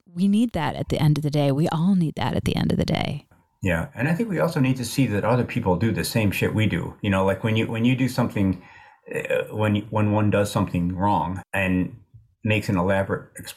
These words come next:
Speaker 2: explanation for it in the mind, and I read about that, I feel a little better about my own crazy mind. You know, that it's not just, I'm not the only crazy person in the world. I'm not the only self-flagellating or neurotic or self-aggrandizing person in the world. That we're,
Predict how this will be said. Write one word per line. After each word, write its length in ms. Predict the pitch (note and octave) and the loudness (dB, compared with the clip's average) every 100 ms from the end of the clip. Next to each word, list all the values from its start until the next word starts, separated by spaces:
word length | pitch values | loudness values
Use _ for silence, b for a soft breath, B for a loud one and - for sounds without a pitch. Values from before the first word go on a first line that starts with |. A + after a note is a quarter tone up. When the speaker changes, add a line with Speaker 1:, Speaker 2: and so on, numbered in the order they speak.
| _ - | _ -4
Speaker 2:
explanation 580 | G2+ F#2+ F#2 G2 G2 | -2 0 2 2 0
for 240 | - F#2+ E2+ | -2 0 2
it 60 | |
in 100 | F2 | 2
the 60 | D#2+ | 2
mind, 520 | E2+ G2 F2+ E2 D#2+ - _ _ | 2 2 2 0 -2 -8 _ _
and 120 | A2 | -2
I 60 | G2+ | 0
read 280 | F#2+ B2+ D3 | 0 2 2
about 260 | F2+ E2+ | 0 0
that, 200 | F2 F2 | 0 0
I 60 | F#2+ | 0
feel 240 | - C3 | 0 0
a 80 | A#2 | 0
little 160 | A#2 A2 | 0 0
better 320 | F#2 A2+ G#2+ | 0 0 0
about 200 | E2+ F2 | 0 -2
my 300 | D2+ D#2 F2 | -2 -2 0
own 180 | A2+ G2 | 2 0
crazy 300 | - E2+ E2+ | -2 -2 0
mind. 320 | D#2+ D#2 - - | -2 -4 -8 -6
You 80 | G2+ | 0
know, 160 | E2+ F#2 | 0 0
that 220 | G2 - A2 | -2 -4 -6
it's 280 | G#2 G#2 | -4 -2
not 200 | B2 A2+ | 0 0
just, 240 | A#2 G2 - | -2 -6 -2
I'm 80 | A#2 | 0
not 180 | C3+ - | 2 0
the 120 | G#2+ | 0
only 160 | G2 F2+ | 0 0
crazy 280 | F#2 E2+ E2+ | 0 -2 -2
person 360 | F2 E2+ - | -2 -2 -2
in 80 | F2+ | -4
the 60 | G2 | -2
world. 220 | - - | -4 -2
I'm 80 | F#2+ | -2
not 160 | F#2+ F#2+ | -2 0
the 100 | F#2+ | 0
only 420 | F#2 F2+ E2+ - b b b - | 2 0 -2 -6 b b b -8
self-flagellating 1120 | - F2 - F#2 E2 F2 F2 E2+ F2 E2+ E2 | -2 -2 -2 -2 0 0 2 2 2 2 2
or 100 | E2 | 2
neurotic 560 | E2 E2 E2+ E2+ E2 | 2 2 0 -2 -2
or 100 | E2 | -4
self-aggrandizing 1300 | - - F2 E2+ - G2+ F2+ F2 E2+ E2 E2 E2+ D#2+ | -4 -2 -2 -2 -6 -4 0 0 2 0 -2 -2 -6
person 340 | D#2 F2 - E2+ | -2 -2 -2 -2
in 120 | D#2 | -2
the 60 | E2 | -2
world. 340 | G2 F2 E2 | 0 0 0
That 100 | E2 | -2
we're, 320 | E2 - - | -2 -8 -14